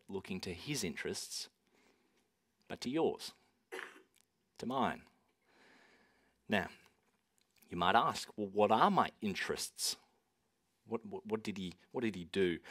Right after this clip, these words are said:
Once again, Paul doesn't really tell us. But if we go back to Isaiah fifty-two, Isaiah fifty-three, which is all about the one who came in the form of a servant, we get a pretty clear answer.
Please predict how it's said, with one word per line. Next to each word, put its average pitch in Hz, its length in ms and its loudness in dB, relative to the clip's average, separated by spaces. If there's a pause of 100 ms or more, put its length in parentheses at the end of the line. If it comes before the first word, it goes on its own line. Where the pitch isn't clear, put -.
(180)
Once 202 200 6
again, 135 400 6
Paul 107 240 2
doesn't 90 240 0
really 80 200 -4
tell 67 220 -2
us. - 220 -4 (840)
But 120 100 8
if - 100 -4
we 135 60 0
go 127 160 8
back 135 200 8
to - 180 2
Isaiah 104 520 4
fifty-two, 104 760 -2 (840)
Isaiah 90 320 2
fifty-three, 92 960 0 (760)
which 104 160 0
is 101 100 0
all 127 200 8
about 107 200 6
the 107 60 -2
one 107 180 4
who 110 100 -6
came 110 320 2
in 101 100 0
the 92 60 -4
form 113 360 2
of 87 100 -4
a 87 140 -2
servant, 135 760 0 (1160)
we - 80 -14
get 73 140 -4
a - 40 -14
pretty 78 200 -8
clear 65 280 -6
answer. 62 340 -10